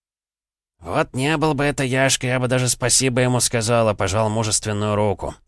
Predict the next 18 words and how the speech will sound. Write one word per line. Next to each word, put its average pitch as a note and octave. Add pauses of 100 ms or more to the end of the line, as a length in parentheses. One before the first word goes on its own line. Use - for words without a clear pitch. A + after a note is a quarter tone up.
(100)
протянул E2+
Сергей. E2 (440)
"А -
так B2
я C3
даже C3+
не C3
знаю, A#2+
за A#2+
кого A#2+
порадоваться, A#2+
а G#2+
кому G2+
посочувствовать". G2+ (640)
"Меня F#2+
скрутили", G#2+ (220)
продолжал F2
Вюрт. E2